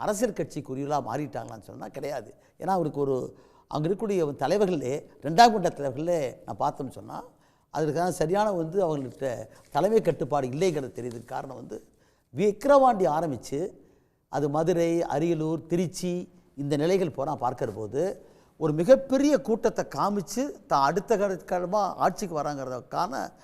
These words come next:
முயற்சி தான் எடுத்தானே தவிர, ஆனா இவர்கள் வந்து இருபத்தி ஆறாம் தேதிக்கு பெட்டிஷன் கொடுக்குறாங்க. நாம கரூர்ல வந்து அங்க ஆய்வுக்குழு போயிருந்தாங்க, இந்தியன் அசோசியேஷன் of லாயர்ஸ் போயிருந்தாங்க, ஆய்வு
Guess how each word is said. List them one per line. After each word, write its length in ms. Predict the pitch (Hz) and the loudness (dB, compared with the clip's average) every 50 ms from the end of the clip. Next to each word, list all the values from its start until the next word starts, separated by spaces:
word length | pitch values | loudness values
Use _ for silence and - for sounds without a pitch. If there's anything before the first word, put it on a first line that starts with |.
| - _ - 143 | -20 _ -4 0
முயற்சி 300 | 190 233 233 - - 196 | 0 2 2 0 0 0
தான் 120 | 196 196 170 | 2 2 2
எடுத்தானே 260 | 131 - 147 135 120 - - | 2 0 0 0 -2 -4 -4
தவிர, 180 | 123 143 156 139 113 110 120 - - - - _ _ _ _ _ - 143 | -4 -2 0 -2 -2 -2 -6 -8 -10 -14 -20 _ _ _ _ _ 0 2
ஆனா 120 | 165 180 165 139 127 139 180 247 - - - - _ _ _ _ - | 4 4 4 4 2 -2 -6 -8 -12 -16 -20 -20 _ _ _ _ -6
இவர்கள் 300 | 156 151 175 170 165 156 156 | -2 0 2 2 0 -2 -2
வந்து 160 | 175 185 180 | 0 2 2
இருபத்தி 300 | 214 254 277 277 - 233 196 | 4 4 2 2 2 2 2
ஆறாம் 220 | 180 170 170 143 127 | 2 2 0 -4 -4
தேதிக்கு 280 | 139 135 160 175 143 - | -4 -4 -6 -4 -4 -4
பெட்டிஷன் 240 | 156 - - 175 147 | -4 -2 -4 -4 -4
கொடுக்குறாங்க. 320 | 123 113 113 107 98 117 131 | -6 -8 -8 -8 -8 -10 -8
நாம 140 | 143 143 127 - 147 | -8 -8 -2 2 2
கரூர்ல 340 | 156 185 196 185 170 143 127 | 4 4 4 2 2 0 -2
வந்து 160 | 127 131 156 147 131 | -4 -4 -6 -6 -6
அங்க 180 | 110 117 113 - 107 107 - - 123 | -6 -8 -8 -8 -10 -10 -6 -2 0
ஆய்வுக்குழு 420 | 156 180 165 151 - - 117 110 98 - | 0 0 0 -2 -4 -6 -8 -10 -10 -10
போயிருந்தாங்க, 360 | 107 104 98 90 87 85 92 - _ _ _ _ _ _ _ _ - 135 | -12 -12 -14 -16 -20 -20 -20 -20 _ _ _ _ _ _ _ _ -10 -6
இந்தியன் 320 | 143 147 156 151 131 120 117 101 - - 117 | -4 0 0 0 0 -2 -4 -10 -12 -10 -4
அசோசியேஷன் 460 | 113 156 135 - - 110 92 104 90 | -2 -2 -2 -2 -4 -8 -10 -12 -14
of 40 | - 107 | -12 -10
லாயர்ஸ் 340 | 107 123 139 131 113 - - 107 | -8 -8 -8 -8 -10 -12 -16 -18
போயிருந்தாங்க, 360 | 104 95 80 - - 98 117 147 208 - _ _ _ - - - - 120 135 | -18 -18 -18 -20 -18 -14 -14 -14 -14 -14 _ _ _ -20 -20 -10 -4 0 2
ஆய்வு 180 | 180 196 180 | 2 2 0